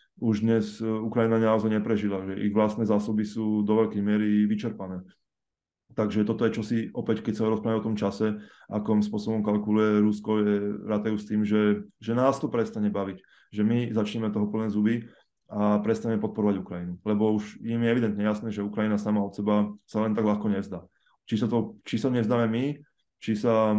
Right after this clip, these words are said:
či to vydržíme my na západe, naše krajiny, to je už úplne iná otázka.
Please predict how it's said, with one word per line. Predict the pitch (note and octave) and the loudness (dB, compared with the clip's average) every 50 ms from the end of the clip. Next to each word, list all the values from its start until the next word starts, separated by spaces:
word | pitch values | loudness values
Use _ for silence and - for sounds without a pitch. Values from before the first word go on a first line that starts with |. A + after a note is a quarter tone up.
| G#2 G#2 | 0 0
či | - - | -2 -4
to | A#2 B2 A2 | -2 0 0
vydržíme | A#2 A2 A2+ G#2 B2 A#2+ A#2 | 0 0 0 0 -2 0 0
my | A2 G#2+ A2+ A#2+ C3 C3+ C3+ A#2+ - - - - - G#2+ | 0 0 0 -2 -2 -4 -6 -8 -8 -10 -10 -6 -2 0
na | A2 A2 | 0 2
západe, | G#2 A#2 A#2 A2+ A#2 A#2 A2+ A#2 A#2+ A#2+ A#2+ | 2 2 2 2 2 2 2 2 0 0 0
naše | A2+ G#2+ G#2 G#2 A2 | 0 -2 -2 -4 -4
krajiny, | G#2 G#2 G#2+ G#2 G#2+ G#2+ A2+ A#2+ A#2+ A#2 G#2+ | -4 0 2 2 2 2 0 -2 -2 -2 -2
to | G2+ | -2
je | G2+ G2+ G2+ G2+ | 0 0 0 0
už | G2+ G2+ G#2 | 0 0 -2
úplne | G#2 G#2 G#2+ G2 F#2+ | -2 -2 -2 -4 -4
iná | F#2+ | -6
otázka. | F#2 F2+ - - - - | -8 -10 -12 -14 -16 -18